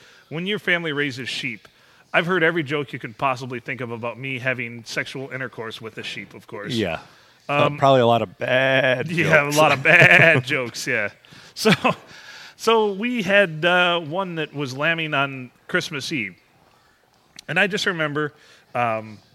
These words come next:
Speaker 1: going out with my father. He's said, "We need to go out to the barn, you know, we're having, one of the lambs is coming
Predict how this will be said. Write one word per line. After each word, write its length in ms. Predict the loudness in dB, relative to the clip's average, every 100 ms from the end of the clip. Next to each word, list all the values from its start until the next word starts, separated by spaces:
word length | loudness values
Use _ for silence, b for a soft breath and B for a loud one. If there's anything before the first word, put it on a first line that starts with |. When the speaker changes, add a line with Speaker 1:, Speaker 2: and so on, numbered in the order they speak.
| _ -10
Speaker 1:
going 240 | -4 -2 -2
out 140 | -2
with 100 | -4
my 120 | -6
father. 380 | -4 -2 0 -2
He's 640 | -4 -8 -12 -14 -14 -16 -18 -16
said, 260 | -8 -8
"We 100 | -8
need 140 | -10 -12
to 40 |
go 120 | -8 -8
out 80 |
to 80 | -8
the 60 | -6
barn, 380 | -4 -4 -6 -10
you 100 | -10
know, 280 | -10 -10 -14 _ _ -20
we're 100 | -14
having, 380 | -12 -10 -12 -18 _ -18
one 180 | -14 -12
of 80 | -8
the 40 |
lambs 220 | -8 -8
is 100 | -10
coming 280 | -10 -10 -10